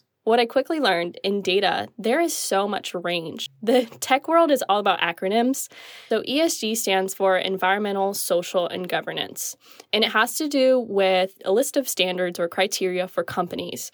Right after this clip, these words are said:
So then I was like, "All right, well, I've already been interested in those questions. Like, what's the diversity of a company? How much emissions are they producing per year?" And so E S G is just a combination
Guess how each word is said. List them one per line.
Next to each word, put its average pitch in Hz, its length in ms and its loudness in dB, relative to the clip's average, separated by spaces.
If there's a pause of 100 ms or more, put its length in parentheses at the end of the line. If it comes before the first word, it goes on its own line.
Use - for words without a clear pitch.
(580)
So 254 220 6
then 254 140 4
I 311 80 2
was 277 140 0
like, 202 260 0
"All 240 100 6
right, 277 240 2
well, 226 380 4
I've 226 180 0
already 262 300 2
been 202 180 -2
interested 208 400 0
in 202 100 2
those 190 160 2
questions. 185 640 0
Like, 180 220 -2
what's 196 220 0
the 202 100 0
diversity 190 560 2
of 185 80 -2
a 180 80 -4
company? 196 480 -4
How 185 260 0
much 185 220 -6
emissions 190 540 -2
are 180 200 0
they 185 120 -2
producing 190 520 -4
per 175 200 2
year?" 185 440 2 (320)
And 247 300 2
so 233 100 2
E 269 200 2
S 277 160 2
G 269 200 2
is 220 140 2
just 208 240 -2
a 180 80 0
combination 220 960 2